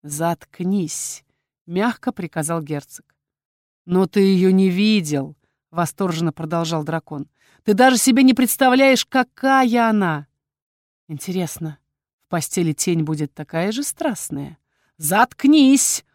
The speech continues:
уже более настойчиво прикрикнул Реймонд. "Её там не будет!" "Ах, ну да!" иронично подметил Мрак. "Там же обосновалась Валерита. Вот только у меня назревает вопрос.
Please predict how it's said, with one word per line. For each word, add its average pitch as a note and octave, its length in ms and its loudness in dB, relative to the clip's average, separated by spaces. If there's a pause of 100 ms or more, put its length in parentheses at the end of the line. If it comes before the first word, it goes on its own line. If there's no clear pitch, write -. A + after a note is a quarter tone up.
(180)
уже G3 200 -4
более G#3 220 0
настойчиво G#3 640 -2
прикрикнул G3 680 -4
Реймонд. E3+ 480 -4 (440)
"Её G#3 300 4
там B3+ 300 4
не C4 120 6
будет!" A3+ 520 2 (480)
"Ах, D#4 380 0
ну C4+ 240 2
да!" G3+ 560 -6 (200)
иронично G3 500 -2
подметил F3+ 460 -4
Мрак. E3+ 380 -8 (360)
"Там D4 220 2
же C4 80 0
обосновалась A3+ 720 0
Валерита. G3 680 -4 (400)
Вот C#4 200 -8
только D4 460 -2 (240)
у C4 80 0
меня B3+ 320 4
назревает A#3+ 500 -2
вопрос. A#3+ 600 -4